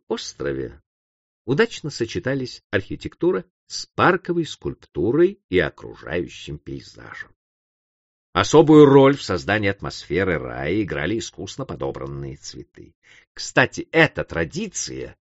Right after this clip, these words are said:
продолжается и по сей день. И своего рода неувядающим цветком в центре сада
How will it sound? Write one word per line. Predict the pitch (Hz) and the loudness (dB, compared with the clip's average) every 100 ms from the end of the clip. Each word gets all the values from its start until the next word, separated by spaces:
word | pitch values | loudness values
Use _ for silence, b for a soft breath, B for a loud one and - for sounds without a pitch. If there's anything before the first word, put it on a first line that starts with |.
| - | 0
продолжается | 123 127 80 65 - 104 151 92 - - | 2 4 0 -6 -4 0 0 0 -6 -8
и | 71 | -8
по | - | -8
сей | - - 85 | -10 -6 -6
день. | - 67 - _ _ _ _ - | -8 -12 -12 _ _ _ _ -2
И | 202 | -2
своего | - 170 196 185 196 | 2 6 8 8 8
рода | 196 214 180 196 - _ - | 10 10 10 6 6 _ 0
неувядающим | 127 196 175 185 185 196 196 170 - 180 | 6 6 6 6 6 6 4 0 0 -2
цветком | 170 - 147 - - 180 175 90 - | -2 0 0 0 4 6 6 4 -8
в | - | -20
центре | - - 156 156 117 117 | -8 2 4 2 0 -4
сада | - - 170 143 87 | -2 0 2 2 -2